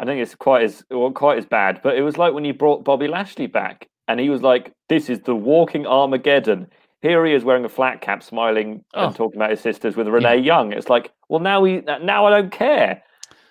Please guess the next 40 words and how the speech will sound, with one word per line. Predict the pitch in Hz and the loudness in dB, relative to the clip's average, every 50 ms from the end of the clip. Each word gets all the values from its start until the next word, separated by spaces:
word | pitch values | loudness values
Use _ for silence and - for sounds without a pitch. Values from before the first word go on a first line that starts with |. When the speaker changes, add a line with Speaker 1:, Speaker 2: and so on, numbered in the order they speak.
| _ _ _ _ _ _ | _ _ _ _ _ _
Speaker 2:
The | 165 | -10
Family | 135 - 202 214 214 202 175 | -4 -2 0 0 0 0 -2
Guy | 135 123 113 92 90 - - | -4 -4 -4 -4 -4 -4 -4
is | 127 131 | -4 -2
another, | 143 139 135 135 127 135 123 117 - - | 0 0 0 0 0 -2 -2 -4 -6 -8
is | 127 127 | -8 -6
another | 127 123 120 117 117 | -4 -4 -4 -4 -6
trope, | 113 - - 151 123 90 80 - | -10 -8 -6 -4 -4 -4 -6 -8
yeah, | - 127 123 95 92 - _ _ | -6 -6 -6 -6 -8 -14 _ _
Speaker 1:
Mm. | 113 | -10
Speaker 2:
that | 110 - - _ _ _ _ | -10 -10 -12 _ _ _ _
Vince | - 120 104 - | -12 -12 -12 -12
just | - 113 - - | -14 -14 -16 -16
fits | - 110 - - | -16 -16 -16 -16
people | - 104 101 _ 92 | -20 -20 -20 _ -20
into. | 92 92 - - 98 _ _ _ - - _ _ | -20 -20 -20 -20 -20 _ _ _ -20 -20 _ _
Anyway, | - 127 127 113 92 78 76 - _ _ _ _ _ _ | -10 -8 -8 -6 -6 -8 -10 -10 _ _ _ _ _ _
meh. | 131 117 107 104 98 92 - _ _ _ _ _ _ _ | -12 -10 -10 -10 -10 -12 -14 _ _ _ _ _ _ _
We'll | _ 131 131 - | _ -6 -4 -4
Speaker 1:
Yeah. | - | -4
Speaker 2:
see | 180 151 135 | -4 -2 -4
what | 113 95 | -4 -4
happens, | - 107 101 98 - 95 92 92 90 | -6 -8 -10 -10 -12 -18 -18 -18 -20
but | - _ 98 92 90 - _ _ _ _ _ _ _ _ _ _ _ _ _ _ _ _ _ _ | -14 _ -10 -10 -10 -12 _ _ _ _ _ _ _ _ _ _ _ _ _ _ _ _ _ _
<sighs> | - - - - - - - - - - - - 60 58 - - - - - - - - - _ _ _ _ - | -12 -12 -10 -10 -12 -12 -12 -12 -12 -14 -14 -14 -16 -16 -18 -18 -20 -20 -20 -20 -20 -20 -20 _ _ _ _ -18
God, | - - - - - _ _ _ _ _ - | -16 -16 -16 -18 -20 _ _ _ _ _ -20
it's, | 180 123 - - - | -20 -14 -14 -14 -12
it's, | 135 113 - - _ _ _ | -12 -14 -16 -18 _ _ _
yeah, | - 104 73 - _ _ _ _ | -12 -12 -12 -14 _ _ _ _
one | - 160 190 190 | -4 -4 -2 -2
of | 170 | -2
the, | 156 | -4
one | 143 139 135 135 _ 160 156 | -4 -4 -6 -4 _ -2 0
of | 139 | 0
the | 131 107 - _ _ _ _ _ _ | -2 -2 -4 _ _ _ _ _ _
bad | 113 104 92 85 - | -6 -6 -6 -8 -12
things | - 92 85 85 - | -20 -20 -20 -20 -20
on | - 85 | -20 -20
the | 87 | -18
show. | - - - - | -18 -18 -18 -18